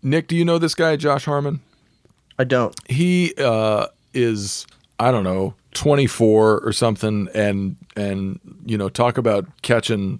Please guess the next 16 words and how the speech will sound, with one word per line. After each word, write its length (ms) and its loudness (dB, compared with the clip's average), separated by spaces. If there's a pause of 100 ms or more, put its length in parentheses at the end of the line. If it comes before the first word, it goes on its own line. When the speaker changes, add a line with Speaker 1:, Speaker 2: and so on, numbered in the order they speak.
(120)
Speaker 1:
lightning 400 0
in 80 0
a 40 0
bottle 580 2
on 220 -4
social 340 0
media. 380 0
Like, 160 -2
he 120 -6
started 360 0
doing 260 2
these 280 -2
drums 640 -2
and 200 -2
comedy 520 0
videos 680 0